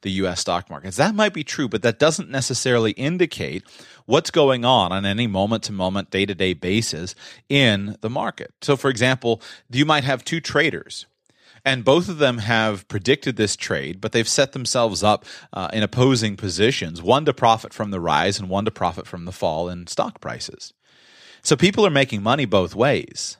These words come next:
Professional traders make money on the upside and on the downside, depending on their perspective.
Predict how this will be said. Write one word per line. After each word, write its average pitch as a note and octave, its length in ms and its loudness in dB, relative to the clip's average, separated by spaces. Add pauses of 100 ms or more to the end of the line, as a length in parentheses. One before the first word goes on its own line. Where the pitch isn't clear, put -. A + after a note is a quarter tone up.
Professional A#2+ 480 -2
traders G2+ 380 -2
make G#2 200 -4
money G#2 220 0
on F#2+ 100 -2
the F2+ 80 -2
upside F#2 380 2
and G#2+ 220 2
on F#2 100 -2
the F2+ 80 -6
downside, G#2+ 640 -4 (240)
depending B2 400 4
on G#2 140 4
their F#2+ 140 6
perspective. - 800 -8